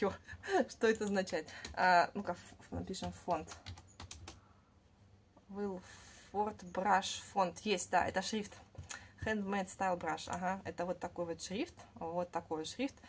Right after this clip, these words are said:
и у этого человека есть буква Ё. Вот, то есть это есть коллекция с, это, с, с этим. Короче, а, вот, это самое. А вот про это я хотела тоже ко-, сделать отдельные ролики.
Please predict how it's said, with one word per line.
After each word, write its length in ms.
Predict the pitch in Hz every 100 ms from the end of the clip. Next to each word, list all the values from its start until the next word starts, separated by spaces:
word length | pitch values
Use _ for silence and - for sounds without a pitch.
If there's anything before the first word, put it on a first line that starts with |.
| - - -
и 140 | 196
у 120 | 190
этого 180 | 185 170
человека 320 | 175 240 302
есть 280 | 196 220 -
буква 320 | 175 - 190
Ё. 480 | 208 165 160 151 156 - - _ - - - - - - _ -
Вот, 500 | 170 170 151 160 - -
то 40 | 147
есть 120 | -
это 140 | 160
есть 340 | 160 165 180 -
коллекция 360 | 185 202 180
с, 60 | 175
это, 160 | 160
с, 120 | 156 156
с 200 | 160 160
этим. 260 | 160 143 - - -
Короче, 280 | - 214 175 - - - - - -
а, 220 | - 196 -
вот, 180 | 226 - -
это 220 | 180 185
самое. 280 | 190 170 - - - - _ - - - - -
А 100 | 208
вот 200 | 226 -
про 180 | 226 214
это 280 | 330 -
я 120 | 214 208
хотела 260 | 214 220
тоже 240 | 226 220 190
ко-, 260 | - 190
сделать 240 | 185 202 196
отдельные 400 | 185 196 190 180
ролики. 420 | 302 381 -